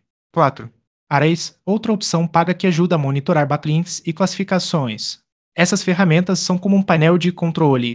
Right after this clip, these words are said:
te mostrando o que está funcionando e o que precisa de ajustes.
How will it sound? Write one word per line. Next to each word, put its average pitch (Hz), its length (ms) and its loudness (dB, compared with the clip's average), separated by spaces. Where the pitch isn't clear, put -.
te - 160 -2
mostrando 170 420 2
o 185 40 -2
que 170 140 -6
está 139 260 -2
funcionando 170 720 2
e 185 140 2
o 185 80 4
que 185 140 -2
precisa 175 380 0
de 170 100 2
ajustes. - 680 -2